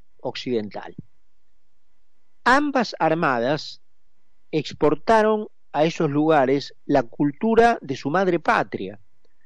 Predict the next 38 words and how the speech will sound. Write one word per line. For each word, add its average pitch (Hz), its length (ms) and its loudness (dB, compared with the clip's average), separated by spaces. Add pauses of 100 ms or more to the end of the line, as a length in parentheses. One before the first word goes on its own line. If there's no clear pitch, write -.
(160)
la 120 160 2
Royal 170 440 6
Navy, 214 440 2
el 123 280 2
rule 156 280 4
of - 120 -2
law 214 440 4 (400)
y 127 140 0
las 127 380 4
concepciones 135 880 0
nacidas 127 500 2
de 120 80 0
la 113 80 0
Revolución 113 520 -2
Industrial, 226 640 2 (400)
y 202 100 0
la 220 100 8
Armada 226 420 4
Española, 240 800 0
el 160 200 6
régimen 202 640 2 (340)
que 135 140 0
conocía 143 400 2
España, 151 520 0
es 123 100 -2
decir, 190 420 -2 (560)
el 123 140 4
de 127 100 8
la 123 120 6
Casa 170 320 4
de 160 120 4
Contratación 156 640 -2
de 180 100 2
Sevilla 233 640 2
y 214 100 2
el 135 120 4
fiscalismo 143 760 0
estatal 147 640 4